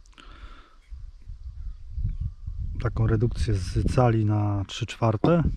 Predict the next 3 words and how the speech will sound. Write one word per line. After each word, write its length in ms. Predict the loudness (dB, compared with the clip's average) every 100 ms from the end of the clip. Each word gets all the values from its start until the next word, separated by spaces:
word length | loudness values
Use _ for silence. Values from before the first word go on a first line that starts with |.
| -6 -12 -10 -12 -10 -8 -8 -6 -6 -4 0 2
Później 300 | 2 4 4
pójdzie 500 | 4 4 4 4 2 2 0 0 -2 -6 -10 -12 0
kolanko 520 | 2 4 2 0